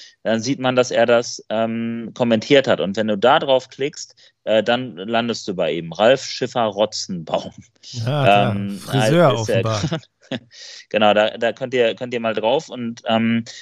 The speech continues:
Speaker 1: der ist, ähm, definitiv ein krasser Künstler.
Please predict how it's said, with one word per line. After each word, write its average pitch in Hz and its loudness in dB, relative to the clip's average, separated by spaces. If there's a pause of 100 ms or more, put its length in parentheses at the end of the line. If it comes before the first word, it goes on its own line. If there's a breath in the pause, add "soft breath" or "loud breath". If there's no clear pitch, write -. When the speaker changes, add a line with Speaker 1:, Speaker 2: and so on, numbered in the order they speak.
(180 loud breath)
Speaker 1:
der 117 8
ist, 127 -2
ähm, 120 -2
definitiv 139 0
ein 113 2
krasser 127 2
Künstler. 95 -4